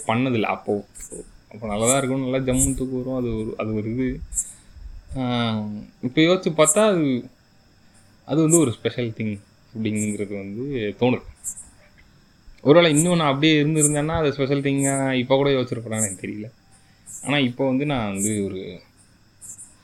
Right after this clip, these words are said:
அந்த வாழ்க்கையை விட்டுட்டு நானும்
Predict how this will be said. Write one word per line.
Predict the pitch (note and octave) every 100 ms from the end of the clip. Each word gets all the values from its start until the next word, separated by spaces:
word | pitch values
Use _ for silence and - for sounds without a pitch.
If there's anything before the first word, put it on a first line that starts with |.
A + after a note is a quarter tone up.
| _ _ - -
அந்த | C3 C3+
வாழ்க்கையை | D3 D3+ - D3+ D3 D3
விட்டுட்டு | C#3+ C#3 - E3+ F3 F#3+
நானும் | C3 C3 C#3 C#3 B2 A2 A2+